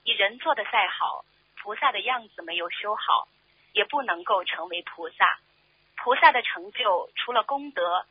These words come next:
还有自身的修为，并不是大家感觉很努力的样子，那只是装样子，真正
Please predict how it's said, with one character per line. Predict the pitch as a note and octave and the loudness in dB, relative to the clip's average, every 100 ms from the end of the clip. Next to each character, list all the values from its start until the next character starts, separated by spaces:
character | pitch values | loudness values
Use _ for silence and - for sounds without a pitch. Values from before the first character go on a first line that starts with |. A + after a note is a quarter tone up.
| _ _ | _ _
还 | - F#3 | -2 0
有 | G#3+ | 2
自 | F#3+ - F#3+ | -2 -8 -4
身 | - G#3 | -4 -4
的 | F3 | -6
修 | - F#3+ | -4 -2
为， | F3 D3 D#3+ _ _ _ _ _ _ _ | -2 -2 -4 _ _ _ _ _ _ _
并 | - D#4 | -4 -2
不 | G#3+ | 0
是 | G#3 G#3 | 0 4
大 | G3+ F3+ | 4 4
家 | - F#3 F#3+ | 4 6 6
感 | G3 F3 E3+ | 2 -2 -2
觉 | G#3+ | -4
很 | - A3+ | -4 -8
努 | B3 D#3 | -8 -6
力 | A#3+ | -6
的 | A3 F3+ | -2 2
样 | G3+ E3+ | 2 2
子， | - - - _ _ _ - | -8 -8 -8 _ _ _ 6
那 | D#4+ | 6
只 | - - | 6 2
是 | - | -2
装 | - B3+ C4 | 2 2 4
样 | C#4 G#3+ E3+ | 2 2 -2
子， | - - - _ _ _ - | -10 -10 -10 _ _ _ 2
真 | D#4+ D#4+ | 2 4
正 | D4 | 4